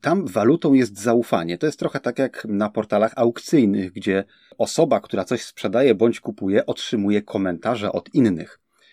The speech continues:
W związku z tym, im więcej ma takich komentarzy, tym bardziej jest godna zaufania i budując taką sieć kontaktów, im jest ona gęstsza, tym daje nam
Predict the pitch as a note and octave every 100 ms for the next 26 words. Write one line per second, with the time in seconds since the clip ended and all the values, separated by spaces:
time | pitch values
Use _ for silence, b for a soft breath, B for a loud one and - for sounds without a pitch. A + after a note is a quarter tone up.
0 | b F#2 F2+ A#2 G3 - E3 - A2 F#2
1 | B - A#2+ G2+ E3+ - G#2 F#2+ F#2+ A2
2 | - G2+ F#2 F#2+ A#2+ C3+ F#2+ G#2 G#2 A2
3 | F#2 G2 A2+ G#2+ G#2+ G#2 G2+ G#2 G2 D#2+
4 | F#2 E2 _ A2 F#2 B2 G#2+ D#3+ G#3+ G#2
5 | - F#2 G#2 F#2+ - C#3 - G#2 F#2+ F#2
6 | - - C3+ - G#2+ G#2 A2 - G#2+ G2+
7 | - A2 F#2+ - A2+ F#3 G#3 b b b
8 | - A#2 A2+ B2+ C#3 A2+ G#2